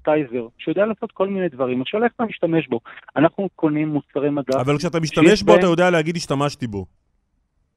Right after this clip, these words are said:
Speaker 1: אז אני אומר לך, אנחנו משתמשים בכלי שברשותנו במסגרת ההרשאה שבית משפט נותן לנו. אם מישהו מייחס למשטרה שימוש אסור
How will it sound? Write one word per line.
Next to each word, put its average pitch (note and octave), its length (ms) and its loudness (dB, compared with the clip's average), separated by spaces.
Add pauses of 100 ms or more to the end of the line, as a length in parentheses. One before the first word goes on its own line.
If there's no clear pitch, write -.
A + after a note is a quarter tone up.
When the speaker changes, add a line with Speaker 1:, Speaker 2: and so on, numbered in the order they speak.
(560)
Speaker 1:
אז G#2+ 100 -16
אני C3 140 2
אומר F3+ 180 4
לך, - 180 -2
אנחנו D3 380 -2
משתמשים D3+ 720 -6 (420)
בכלי C#3 440 2
שברשותנו C3+ 720 -2
במסגרת B2+ 720 0
ההרשאה C3+ 380 0
שבית B2+ 300 -4
משפט B2+ 320 -4
נותן B2+ 300 -6
לנו. A#2 280 -6
אם E3 160 0
מישהו E3 220 -4
מייחס C#3+ 340 2 (180)
למשטרה B2 480 -2 (420)
שימוש D3 420 0
אסור D3+ 420 0